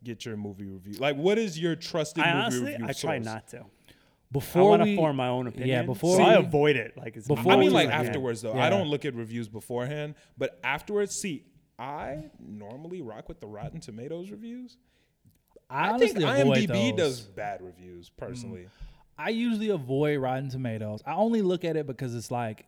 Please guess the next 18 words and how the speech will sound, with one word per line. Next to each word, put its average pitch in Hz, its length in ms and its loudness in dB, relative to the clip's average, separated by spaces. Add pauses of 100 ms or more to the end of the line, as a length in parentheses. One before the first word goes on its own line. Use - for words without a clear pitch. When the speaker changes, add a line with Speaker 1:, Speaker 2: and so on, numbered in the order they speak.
(120)
Speaker 3:
it's - 200 -16
good 147 180 -2
to 131 100 -6
reference 113 400 -8
on 113 120 -6
the 110 40 -8
podcast. 117 540 -10
Speaker 1:
Yeah. 113 240 -2 (220)
Speaker 3:
Um, 117 500 -2 (160)
but 147 140 2
typically 226 560 4
I 143 140 -4
get 170 180 0
my 160 140 2
movie 160 260 0
reviews 143 440 -2
from 110 400 -8
YouTubers 196 760 0